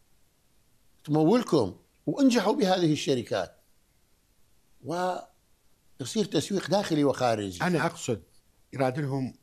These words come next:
Speaker 2: سكن، قطع أراضي. أكو بتوجهات وزارة الثقافة أن تعطي اللي ما عنده قطعة أرض، على الأقل تقدير من المثقفين الرواد أن تبدأوا.
Speaker 1: يعني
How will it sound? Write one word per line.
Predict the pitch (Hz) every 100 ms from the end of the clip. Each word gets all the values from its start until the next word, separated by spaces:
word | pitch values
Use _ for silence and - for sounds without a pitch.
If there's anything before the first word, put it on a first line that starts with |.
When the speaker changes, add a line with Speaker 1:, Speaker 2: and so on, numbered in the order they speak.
| _
Speaker 2:
سكن، | - - - 78 - _ _ _ -
قطع | 117 98 - 90
أراضي. | 95 82 64 - _ _ _ _ _ _ _ _ _ -
أكو | 151 147
بتوجهات | 107 101 90 80 78 107 -
وزارة | 78 101 82
الثقافة | - 85 92 - 85
أن | 85
تعطي | 104 90 87
اللي | 80
ما | 82
عنده | 76 78 -
قطعة | 82 76 -
أرض، | 87 80 _ _ _ _ _ -
على | 120
الأقل | 175
تقدير | 165 165 156 143
من | 139
المثقفين | 139 - - 135 - 156
الرواد | 135 151 170 160
أن | - -
تبدأوا. | 190 202
Speaker 1:
يعني | 196 208